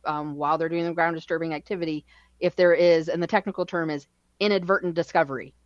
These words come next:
So they find something, or sometimes someone. Um,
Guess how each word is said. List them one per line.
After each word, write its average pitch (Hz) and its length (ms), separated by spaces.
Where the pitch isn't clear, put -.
So 151 300
they 196 140
find 269 300
something, 123 460
or 233 380
sometimes 226 460
someone. 226 540
Um, 170 520